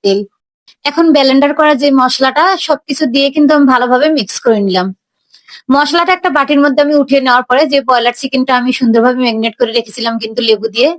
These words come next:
এখন বাটির মধ্যে নিয়ে মশলাটা কিন্তু আমি ভালোভাবে মাখিয়ে নিচ্ছি। পুরো মশলা কিন্তু দেওয়ার দরকার নেই, যেহেতু আমি থালা সাজিয়ে নিব, তাই এখানে কিন্তু আমি দুটা ডিমও দিয়ে নিলাম মুরগির ভিতরে। এখন মুরগির কিন্তু পা দুটো আমি সুন্দরভাবে একটু সুতা দিয়ে বেঁধে নিলাম। রান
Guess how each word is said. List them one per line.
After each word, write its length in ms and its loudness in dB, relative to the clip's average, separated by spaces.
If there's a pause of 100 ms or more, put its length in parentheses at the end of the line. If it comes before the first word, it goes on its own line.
(580)
এখন 280 0
বাটির 360 0
মধ্যে 260 0
নিয়ে 200 2
মশলাটা 500 0
কিন্তু 200 -2
আমি 120 2
ভালোভাবে 440 0
মাখিয়ে 380 0
নিচ্ছি। 320 -8 (880)
পুরো 200 2
মশলা 380 2
কিন্তু 240 0
দেওয়ার 260 0
দরকার 340 0
নেই, 240 -2
যেহেতু 280 0
আমি 180 0
থালা 220 0
সাজিয়ে 300 0
নিব, 140 2
তাই 180 0
এখানে 220 -2
কিন্তু 240 0
আমি 200 0
দুটা 280 0
ডিমও 340 -2
দিয়ে 180 0
নিলাম 240 -2
মুরগির 280 0
ভিতরে। 260 -4 (640)
এখন 260 0
মুরগির 380 2
কিন্তু 260 2
পা 240 0
দুটো 200 -4
আমি 140 2
সুন্দরভাবে 440 0
একটু 160 -10
সুতা 260 -6
দিয়ে 200 0
বেঁধে 240 0
নিলাম। 300 -2 (400)
রান 220 2